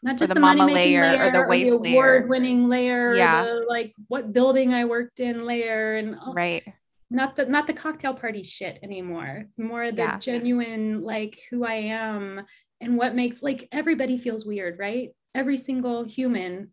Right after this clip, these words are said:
Speaker 1: of any interest <laughs> feels like a total weirdo. And to be able to lean into that and be like, I love that stuff. I love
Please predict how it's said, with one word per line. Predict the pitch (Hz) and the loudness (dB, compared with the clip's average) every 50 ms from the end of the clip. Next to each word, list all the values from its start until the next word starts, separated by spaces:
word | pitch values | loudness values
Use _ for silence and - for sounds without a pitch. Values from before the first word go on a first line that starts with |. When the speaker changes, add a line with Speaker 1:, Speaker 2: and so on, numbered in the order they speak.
| _ _ | _ _
Speaker 1:
of | 233 233 | -6 -2
any | 240 269 285 277 254 | 2 4 4 4 4
interest | 240 226 208 - 190 196 220 - - - - - | 2 0 -2 -4 -6 -6 -6 -4 -4 0 6 6
<laughs> | 466 - - - 415 - - 427 - - - | 6 8 6 4 2 4 2 0 0 0 0
feels | - 349 339 330 302 302 | 0 0 2 2 2 2
like | 339 320 - | 2 2 2
a | 330 277 | -2 -4
total | - - 277 277 285 285 285 294 285 | -2 0 2 4 4 4 4 2 2
weirdo. | 285 285 311 339 320 - 262 254 226 220 214 240 269 - - - - - - - _ _ _ | 0 0 0 0 0 0 0 0 0 -2 -4 -6 -10 -14 -18 -20 -20 -20 -20 -20 _ _ _
And | 277 285 285 285 285 | 0 2 4 4 4
to | 330 | 4
be | 285 311 | 2 2
able | 311 311 302 | 2 2 2
to | 294 | 0
lean | 285 277 285 294 285 | 0 2 2 2 2
into | 269 269 285 285 269 | 2 0 -2 -2 -2
that | 269 262 233 | -4 -4 -4
and | 240 240 | -4 -4
be | 240 247 | -4 -4
like, | 240 240 240 - - - | -4 -4 -6 -8 -10 -8
I | 262 269 | -8 -6
love | 254 254 247 247 240 233 233 247 247 247 254 220 214 | -4 -4 -4 -4 -4 -2 -2 0 0 0 -2 -4 -6
that | 214 202 190 - - _ | -8 -8 -8 -10 -14 _
stuff. | - - - - 208 180 - - 156 - - | -20 -20 -14 -12 -12 -12 -12 -14 -16 -16 -14
I | 202 233 233 | -12 -12 -10
love | 233 226 220 220 220 220 220 220 220 220 214 | -8 -8 -6 -6 -6 -6 -6 -6 -8 -10 -12